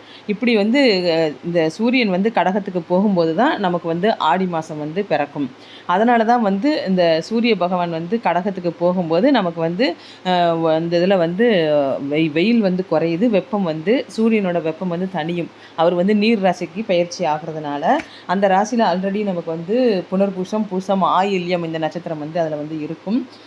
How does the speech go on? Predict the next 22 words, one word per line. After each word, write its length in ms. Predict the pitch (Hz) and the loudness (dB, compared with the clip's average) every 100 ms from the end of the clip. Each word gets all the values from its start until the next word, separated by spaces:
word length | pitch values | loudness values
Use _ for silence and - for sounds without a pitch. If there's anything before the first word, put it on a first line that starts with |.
| - | -12
சந்திரன் 420 | - 202 220 247 | -2 0 2 2
வந்து 420 | 208 190 196 220 220 | 2 0 2 2 0
நீர் 300 | 190 208 208 | 0 2 0
கிரகம் 340 | 180 170 170 | -2 -4 -6
அப்படின்னு 320 | 165 151 160 175 | -8 -8 -8 -10
சொல்றதுனால, 580 | 160 151 160 156 147 202 320 - - - | -12 -10 -8 -6 -2 0 -2 -6 -12 -2
நமக்கு 260 | 190 202 | 0 0
வந்து 160 | 196 220 | 0 0
இந்த 120 | 214 | 0
நெருப்பு 360 | 175 190 220 196 | 0 0 -2 -4
கிரகம் 320 | 185 175 175 | -2 -2 -2
வந்து 280 | 165 180 226 | -4 -4 -2
அது 200 | 151 165 | -2 -2
கூட 200 | 185 202 180 | -4 -4 -2
போறதுனால, 560 | 160 180 165 151 233 | -2 -2 -2 0 0
கொஞ்சம் 360 | 240 226 240 247 | 2 2 2 2
வந்து 200 | 190 180 | -2 -2
நெருப்போட 840 | 180 170 - 170 160 156 151 175 320 - - | 0 -2 -2 -4 -2 -2 0 0 -2 -12 -14
அந்த 180 | - 170 | -4 -2
தாக்கம் 480 | 208 185 220 240 202 | 0 0 0 -2 -4
வந்து 220 | 175 175 | -4 -4
குறையும், 440 | 165 156 160 170 | -2 -2 -2 -6